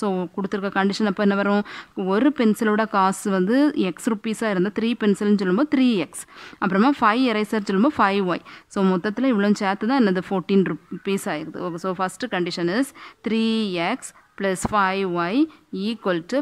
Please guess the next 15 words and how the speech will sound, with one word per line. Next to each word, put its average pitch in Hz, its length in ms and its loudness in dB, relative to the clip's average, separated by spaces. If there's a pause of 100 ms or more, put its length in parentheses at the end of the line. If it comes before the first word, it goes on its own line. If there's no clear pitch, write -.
(100)
fourteen. 185 360 -4 (160)
அதே 190 240 -4
போல 208 120 -2 (120)
செகண்ட் 233 300 0
கண்டிஷன் 208 420 2
பார்ப்போம். 226 300 0 (280)
ஃபோர் 247 380 4
பென்சில், 226 380 4 (100)
செவன் 220 320 4
எரேசர் 185 380 -2
தான் 311 160 4
ருப்பீஸ் 202 340 -2
நைன்டீன். 170 360 -2 (300)
So, 202 60 -2 (160)
ஃபோர் 185 400 -4